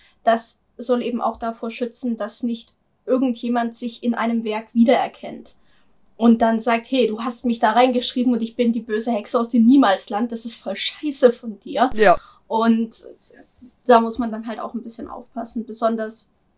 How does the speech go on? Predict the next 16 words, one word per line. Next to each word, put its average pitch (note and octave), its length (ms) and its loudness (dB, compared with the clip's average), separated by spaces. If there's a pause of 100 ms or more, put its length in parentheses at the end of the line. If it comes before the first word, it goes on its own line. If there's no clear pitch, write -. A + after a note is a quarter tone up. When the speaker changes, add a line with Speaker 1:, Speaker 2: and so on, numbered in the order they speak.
(160)
Speaker 1:
wenn A3 140 4
man A3+ 200 -2
halt A3+ 180 -8
irgendwie A3+ 640 -12 (260)
irgendwelche A3+ 580 2 (120)
Erfahrungen A3 1300 -6
mit A3+ 220 -8 (280)
lebenden, A3+ 680 -4
existierenden A3+ 800 -8
Personen G#3 760 -10 (520)
in C4 180 4
seinen A3+ 320 0
Büchern A3+ 420 -2
<laughs> - 0 -
verarbeiten A3+ 880 -4
möchte. A3 540 -8